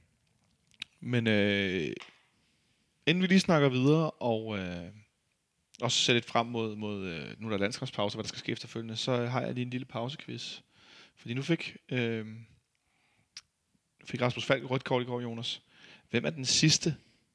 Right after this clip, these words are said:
og det er altså den, du får du lov til at tænke, og så kan I tænke derude. Hvem der er den sidste Brøndby-spiller, der har fået rødt kort i Derby?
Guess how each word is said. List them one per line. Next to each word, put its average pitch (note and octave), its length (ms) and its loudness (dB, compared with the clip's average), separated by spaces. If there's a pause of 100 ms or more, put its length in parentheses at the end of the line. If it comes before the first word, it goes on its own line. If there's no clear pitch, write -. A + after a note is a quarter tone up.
og - 60 -12
det A2 60 4
er F#2+ 40 6
altså F#2+ 120 0
den, G2 180 2
du A2+ 140 -6
får A2 160 2
du G#2+ 120 0
lov G2+ 180 4
til A2 100 0
at G2 80 0
tænke, G#2 240 -2
og G#2+ 40 -2
så A2 80 -2
kan A#2 80 0
I G#2+ 40 0
tænke A2 240 -4
derude. G#2 220 -4 (300)
Hvem C#3 160 2
der C#3 100 2
er A#2+ 60 4
den A#2+ 100 -4
sidste - 440 2 (160)
Brøndby-spiller, A2 680 -4 (140)
der F#2+ 60 -10
har F#2+ 40 -10
fået E2+ 180 -8
rødt F2+ 160 -6
kort - 300 -10 (260)
i A#2+ 60 -8
Derby? C#2 360 -8